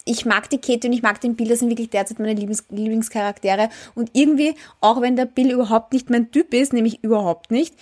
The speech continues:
ich find ihn irgendwie auch cool. Also das ist wirklich der erste Charakter-Mann bei For-, bei Forrester Creation, sag ich, bei Reich und Schön, den ich wirklich irgendwie,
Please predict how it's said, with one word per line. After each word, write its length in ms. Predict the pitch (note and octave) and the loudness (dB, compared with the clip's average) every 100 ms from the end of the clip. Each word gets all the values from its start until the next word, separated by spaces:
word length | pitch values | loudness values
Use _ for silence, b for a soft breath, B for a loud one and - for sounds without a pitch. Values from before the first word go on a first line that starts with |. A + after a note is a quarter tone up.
| B B B | B B B
ich 140 | A#3 - | -6 -2
find 200 | A#3 B3 | 0 2
ihn 140 | B3+ - | -2 -4
irgendwie 280 | B3+ A#3 A#3+ | -2 2 0
auch 140 | C4+ - - | 0 -6 -4
cool. 240 | A#3+ B3+ | 0 2
Also 340 | - A3 A#3 A3+ B B B B B _ _ _ | 2 2 0 0 B B B B B _ _ _
das 120 | C4+ | 0
ist 200 | C4 B3 | 0 -2
wirklich 280 | A#3 C4 E4 | -2 -2 -2
der 140 | D4+ - - | -4 -4 0
erste 420 | G3 - - - E4 F4+ - A3+ | 2 2 -2 -2 0 0 -2 -10
Charakter-Mann 2000 | - D4 G3 F#3 - - C#4+ F4+ G#4 _ _ _ _ _ _ _ _ - A3+ F3+ A3 G#4 - _ B B B _ _ _ _ _ _ | -4 -2 0 -2 -4 -2 0 2 0 _ _ _ _ _ _ _ _ 0 2 4 4 2 -4 _ B B B _ _ _ _ _ _
bei 120 | B3 B3 | 0 2
For-, 320 | A#3 A3+ A3 | 2 2 0
bei 140 | G#3+ | -4
Forrester 340 | A3 F#3 F#3+ G3+ | 0 0 0 -4
Creation, 320 | F#3 G#3 A3+ | -4 -4 -2
sag 140 | G#3+ | -2
ich, 160 | G#3 - | -4 -4
bei 320 | G#3+ G#3+ G3+ | -2 0 0
Reich 240 | F#3+ A3+ | 0 0
und 160 | B3 B3+ | -2 -4
Schön, 320 | - G3+ C4 | -2 0 0
den 160 | D4 B3 | 0 -2
ich 180 | B3+ A#3 | -2 -2
wirklich 340 | B3+ E4 - | -2 -4 -4
irgendwie, 520 | C#4+ D#4+ D4 E4+ F4+ | -4 -2 -2 -2 -4